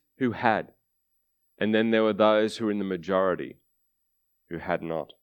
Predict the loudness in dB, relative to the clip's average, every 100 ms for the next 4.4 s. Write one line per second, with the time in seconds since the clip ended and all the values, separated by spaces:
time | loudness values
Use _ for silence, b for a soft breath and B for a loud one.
0 | _ _ _ _ _ _ _ _ B 4
1 | 4 4 4 6 6 6 2 0 6 6
2 | 6 4 4 2 -2 -20 _ _ _ 2
3 | 2 0 2 6 6 6 2 -2 -2 -6
4 | 0 2 2 -2